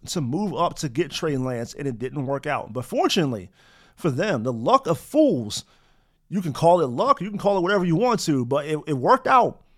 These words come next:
They took Brock Purdy with the last pick in the draft, and he ends up being a top ten quarterback in the N F L and currently, right now, a front runner to win league M V P. In my opinion, he saved Kyle Shanahan's job and John Lynch's job, because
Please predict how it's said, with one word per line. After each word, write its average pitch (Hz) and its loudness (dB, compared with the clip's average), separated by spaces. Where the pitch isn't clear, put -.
They 143 2
took 185 2
Brock 165 -2
Purdy 190 0
with 147 -4
the 139 -4
last 147 0
pick 160 -2
in 147 -2
the 139 -2
draft, 131 0
and 147 -8
he 139 -8
ends 170 0
up 170 2
being 151 0
a 127 -8
top - -4
ten 165 -2
quarterback 151 -2
in 143 -6
the 151 -2
N 143 -2
F 139 -4
L 147 2
and 113 -6
currently, 190 0
right 180 2
now, 147 2
a 139 -2
front - -2
runner 147 0
to - -2
win 147 2
league 156 -2
M 147 0
V 135 -4
P. 123 -8
In 156 2
my 269 8
opinion, 190 4
he 180 0
saved 196 2
Kyle 165 2
Shanahan's 147 -2
job 156 2
and 220 2
John 196 4
Lynch's 202 0
job, 110 0
because 160 0